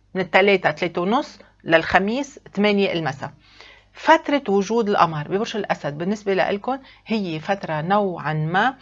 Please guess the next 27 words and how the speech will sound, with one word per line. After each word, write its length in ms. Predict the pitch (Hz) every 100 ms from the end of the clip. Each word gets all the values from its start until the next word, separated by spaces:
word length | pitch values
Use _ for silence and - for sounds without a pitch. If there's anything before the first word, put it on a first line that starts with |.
| - -
نوعا 500 | 175 202 185 139 143 -
مكركبة، 640 | 160 156 196 196 196 196 311 - - -
فيها 280 | 202 185
شغل، 480 | 160 - 180 170 139
فيها 400 | - 170 165 147
ركض، 360 | 160 185 220 208
فيها 320 | - 156 135
تعب، 440 | 131 175 175 254 254 - -
فيها 300 | - 175 165
عجقة، 520 | 139 180 196 - 233
فيها 240 | - 170 160
مطالب، 540 | 156 151 165 220 269
تليفونات 640 | 185 160 151 - 165 156
ما 80 | 156
بتهدى، 560 | - - 247 233 240 247 - - -
ركض، 480 | 156 175 247 269 262 - - _
ويمكن 520 | 160 180 226 254 196
يكون 260 | 175 - 202
فيها 280 | 196 190 170
شخص 400 | - - 165 151
بيزعجكم 680 | 151 156 202 - - 220 208 _
أو 220 | 226 247 214
بيضل 440 | 180 196 233 190
حقكم 420 | 196 - 202 170
على 140 | - 214
آخر 200 | - 180
تكة. 440 | - 131 - 127